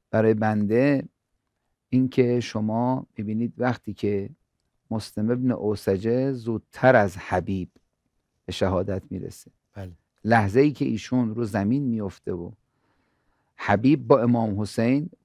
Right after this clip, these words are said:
Speaker 1: با هم میان بالا سر مسلم ابن اوسجه.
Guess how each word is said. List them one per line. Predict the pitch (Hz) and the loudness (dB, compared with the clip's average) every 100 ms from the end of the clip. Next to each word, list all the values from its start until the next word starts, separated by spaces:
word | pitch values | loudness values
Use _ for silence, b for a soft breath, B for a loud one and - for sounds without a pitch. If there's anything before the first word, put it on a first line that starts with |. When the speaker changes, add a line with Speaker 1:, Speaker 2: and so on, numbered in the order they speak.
| _ | _
Speaker 1:
با | 127 113 | 4 6
هم | 104 143 | 6 4
میان | 160 170 170 165 135 | 4 2 2 2 2
بالا | 110 117 | 2 0
سر | - 120 127 | 2 2 2
مسلم | 117 104 - 113 | 0 -4 -4 -4
ابن | 120 123 | -2 -4
اوسجه. | 95 95 - 85 90 85 | -4 -6 -8 -10 -8 -12